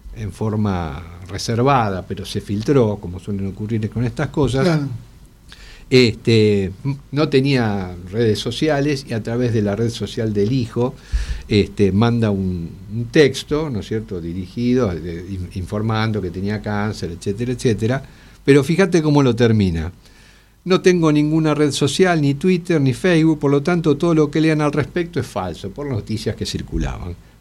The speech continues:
Speaker 1: Pertenezco a Conduciendo a Conciencia y les recuerdo que ahora en las fiestas, si van a conducir, no deben beber. Gracias, los quiero mucho, felices fiestas,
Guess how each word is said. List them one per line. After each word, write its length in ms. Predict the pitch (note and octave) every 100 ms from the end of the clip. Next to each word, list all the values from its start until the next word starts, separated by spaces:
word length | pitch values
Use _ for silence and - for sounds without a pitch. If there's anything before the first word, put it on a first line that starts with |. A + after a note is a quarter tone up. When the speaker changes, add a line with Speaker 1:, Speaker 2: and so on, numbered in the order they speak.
| _
Speaker 1:
Pertenezco 960 | E3 E3 - G3 B3+ A3+ A3 - A#2+ - -
a 140 | B2
Conduciendo 840 | C#3+ D#3+ C#3 B2+ - G3 - E3+
a 80 | C#3
Conciencia 720 | B2+ A#2+ A2+ C3 F#2 E2 F#2
y 60 | A2+
les 180 | C3+ C3+
recuerdo 600 | C#3+ D3 F#3+ C3 G#2 G2+
que 160 | A2+ A2+
ahora 320 | D3 F#3 D3
en 100 | A#2
las 140 | G#2+
fiestas, 580 | - E3+ D#3+ - E3+ E3 - - -
si 240 | - B2
van 180 | C3+ G3
a 140 | F3 C3+
conducir, 600 | A#2+ A2+ G#2+ D#3+ F3+ F#3 - -
no 340 | A2 B2 D3+ D3+
deben 380 | C3+ A#2 G#2+ G2+ -
beber. 500 | G#2 G2+ F2 C#2+ - - - -
Gracias, 460 | A#2+ E3 - D3+
los 140 | G#2+ G2
quiero 260 | C3+ C3
mucho, 320 | C3+ A#2+ - A#2
felices 420 | G#2 B2 B2 B2+
fiestas, 460 | D3+ C#3+ - C#3